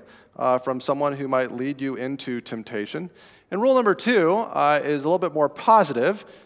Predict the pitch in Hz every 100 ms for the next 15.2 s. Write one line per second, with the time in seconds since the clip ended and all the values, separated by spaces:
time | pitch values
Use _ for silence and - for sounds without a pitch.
0 | _ 110 165 - - - _ _ 160 170
1 | 185 226 226 147 92 - - - - _
2 | _ _ _ _ _ _ _ _ - 131
3 | 135 135 127 - - - 120 156 185 160
4 | 170 226 240 208 180 143 147 151 151 143
5 | 131 165 147 127 147 131 123 147 160 147
6 | 123 113 135 165 - - _ _ _ _
7 | - - 127 156 170 143 - 127 151 147
8 | - 139 123 123 151 180 147 120 92 90
9 | - - - _ 113 120 127 - 123 120
10 | - - 117 135 139 120 - 127 123 113
11 | 110 143 143 120 110 98 98 - 110 90
12 | - 123 107 110 - - - 143 156 165
13 | 160 170 160 156 143 135 135 131 165 208
14 | 185 147 139 135 120 120 120 113 117 113
15 | 139 190